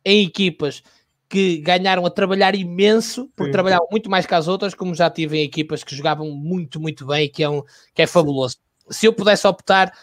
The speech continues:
Speaker 1: claro, mas, por exemplo, eu sou, vou-te já dizer, eu gosto muito mais do estilo de um Liverpool,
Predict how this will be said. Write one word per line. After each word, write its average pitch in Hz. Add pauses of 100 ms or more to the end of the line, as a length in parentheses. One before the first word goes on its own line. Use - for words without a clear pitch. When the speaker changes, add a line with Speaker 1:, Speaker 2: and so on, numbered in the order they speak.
(180)
Speaker 1:
claro, 165
mas, 160
por 180
exemplo, 175
eu 156
sou, 175
vou-te 165
já 185
dizer, 180
eu 165
gosto 185
muito 208
mais 175
do 160
estilo 185
de 160
um 170
Liverpool, 160